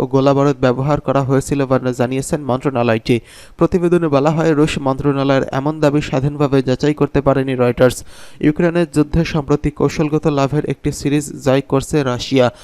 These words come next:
দেশটির পূর্বাঞ্চলে কয়েকটি গ্রাম দখল করে নেওয়ার দাবি করেছে দেশটি। গ্রীষ্মকালীন আক্রমণে রুশ সেনারা আরও অগ্রগতি পাবে বলে আশা করা হচ্ছে। ধারণা করা হচ্ছে, এই যুদ্ধের জন্য এক লাখ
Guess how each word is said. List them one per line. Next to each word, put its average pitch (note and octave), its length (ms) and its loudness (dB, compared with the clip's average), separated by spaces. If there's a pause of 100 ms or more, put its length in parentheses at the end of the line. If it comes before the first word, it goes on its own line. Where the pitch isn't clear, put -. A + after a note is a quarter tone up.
(260)
দেশটির D#3+ 240 2
পূর্বাঞ্চলে D#3+ 500 -2
কয়েকটি C3+ 360 0
গ্রাম B2+ 240 0
দখল B2+ 280 -2
করে C#3+ 200 0
নেওয়ার B2 300 -2
দাবি B2+ 220 0
করেছে C#3+ 380 0
দেশটি। B2+ 320 -2 (440)
গ্রীষ্মকালীন B2+ 640 -2
আক্রমণে C#3+ 480 0
রুশ C#3+ 260 2
সেনারা C#3+ 320 2
আরও C3+ 300 0 (120)
অগ্রগতি C#3+ 560 0
পাবে C3+ 260 0
বলে D3+ 240 2
আশা C#3+ 260 -2
করা A#2+ 240 0
হচ্ছে। B2+ 420 0 (560)
ধারণা D#3 320 2
করা F#3 200 2
হচ্ছে, E3 300 0
এই D#3+ 160 2
যুদ্ধের D3 460 2
জন্য C#3 240 -2 (100)
এক C#3 160 -2 (100)
লাখ C3+ 240 0